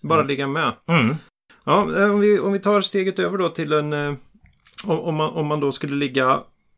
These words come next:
Speaker 1: eh, mer passiv men försöka jobba med kvalitetsaktier istället.
Speaker 2: Ja, det där är ju intressant, för ett index, då har du ju alla bolag. Eh, det är ju bolag som gör förlust och,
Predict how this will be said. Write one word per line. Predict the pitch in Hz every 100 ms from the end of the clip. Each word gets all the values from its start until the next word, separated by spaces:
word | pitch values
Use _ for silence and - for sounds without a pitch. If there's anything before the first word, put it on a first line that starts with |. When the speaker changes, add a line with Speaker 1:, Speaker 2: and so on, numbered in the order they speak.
| _
Speaker 1:
eh, | 175 156 120 -
mer | 151 147
passiv | 147 - 139 - - 185 156
men | 127 143 147
försöka | 131 147 139
jobba | 143 139 127
med | 127 127 123
kvalitetsaktier | 127 127 151 - 113 - 175
istället. | 175 180 127 -
Speaker 2:
Ja, | 147 208 196 - 135
det | 170
där | 175 202 202
är |
ju | 175 175
intressant, | 165 - 113 104
för | - 147 147 64 67 151
ett | -
index, | 190 165 165 202 196 -
då | 185
har | 175 196
du | 175
ju | 175
alla | 170 156 113 143
bolag. | 151 143 107 101 98 95 - -
Eh, | 113 113 113 113
det | 113 123
är | 139
ju | 139 143
bolag | 147 131 131 135
som | 139
gör | 131
förlust | 143 107 95 - - -
och, | 110 107